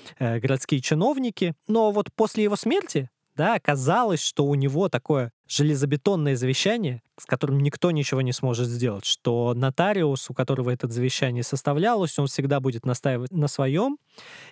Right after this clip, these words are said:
И Барнс составлял еще он руководителем близких с-, себе людей, которые разделяли его ценности. Но руководители как бы сменялись, нотариусы тоже, не везде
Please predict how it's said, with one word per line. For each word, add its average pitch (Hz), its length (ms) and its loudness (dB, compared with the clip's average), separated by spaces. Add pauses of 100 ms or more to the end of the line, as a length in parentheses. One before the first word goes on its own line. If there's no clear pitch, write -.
И 139 680 2
Барнс 180 320 0
составлял 147 640 0
еще 139 300 0
он 127 200 -2
руководителем 131 720 0
близких 135 360 -4
с-, - 280 -12
себе 131 220 0
людей, 143 340 0
которые 120 440 -2
разделяли 127 560 -2
его 107 140 -4
ценности. 226 540 -4 (260)
Но 294 240 4
руководители 185 600 0
как 117 160 -2
бы 120 140 -2
сменялись, 302 760 -2
нотариусы 156 720 0
тоже, 320 420 -2
не 151 160 2
везде 147 640 0